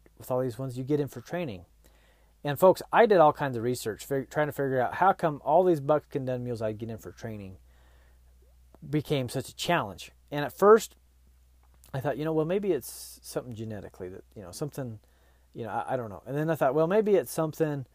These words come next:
to do with the type of people that own a buckskin dun. Like, do, do the type of people,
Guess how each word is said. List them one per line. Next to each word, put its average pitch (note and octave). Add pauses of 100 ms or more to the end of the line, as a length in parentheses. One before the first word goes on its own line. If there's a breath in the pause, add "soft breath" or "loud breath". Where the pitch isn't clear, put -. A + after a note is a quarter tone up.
(260)
to D3+
do D3
with C3+ (340)
the B2+
type D#3
of A2
people A2
that G2 (220)
own A#2+
a G#2+
buckskin G#2
dun. G2
Like, F#2+
do, B2
do C3
the B2
type F3+
of E3+
people, E3